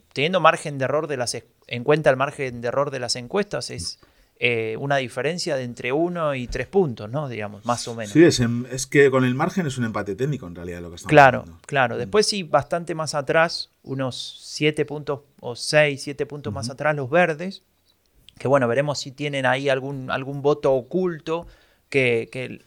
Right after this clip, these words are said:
Speaker 1: lo hablamos la semana pasada, ¿no? La,
Speaker 2: Ujú.
Speaker 1: lo decíamos también en el, en el server del, del Discord, eh, que lo decía Miguel, creo. Es, eh, hay una, un, un tema con la medición del voto joven en las encuestas, por una cuestión metodológica,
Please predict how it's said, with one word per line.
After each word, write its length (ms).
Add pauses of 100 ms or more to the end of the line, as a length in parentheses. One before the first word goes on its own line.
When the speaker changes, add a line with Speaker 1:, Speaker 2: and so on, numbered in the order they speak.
Speaker 1:
lo 160
hablamos 260
la 120
semana 300
pasada, 340
¿no? 120
La, 220 (340)
Speaker 2:
Ujú. 140
Speaker 1:
lo 100
decíamos 340
también 280
en 140
el, 300
en 120
el 140
server 320
del, 360
del 220
Discord, 640 (380)
eh, 720
que 80
lo 60
decía 180
Miguel, 320
creo. 220 (380)
Es, 300
eh, 540 (240)
hay 160
una, 200
un, 540
un 160
tema 240
con 140
la 80
medición 840
del 160
voto 240
joven 480
en 80
las 160
encuestas, 500
por 180
una 100
cuestión 320
metodológica, 800